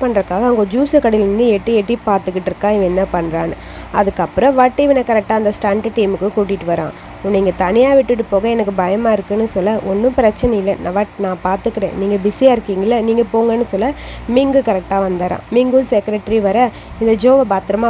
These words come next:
பாத்துக்கோங்க, போன தடவை அந்த ஜோ காண மாதிரி ஆகாம இருக்கணும்னு" சொல்ல,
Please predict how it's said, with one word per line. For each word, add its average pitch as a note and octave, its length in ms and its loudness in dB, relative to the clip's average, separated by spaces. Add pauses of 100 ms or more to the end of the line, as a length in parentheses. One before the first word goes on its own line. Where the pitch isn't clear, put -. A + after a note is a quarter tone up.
பாத்துக்கோங்க, F#3 520 -2 (120)
போன A#3+ 220 4
தடவை A3+ 260 2
அந்த A3 220 2
ஜோ A3+ 240 4
காண G#3 300 2
மாதிரி G3+ 440 2
ஆகாம G3+ 440 2
இருக்கணும்னு" F#3+ 280 -4
சொல்ல, G#3+ 300 0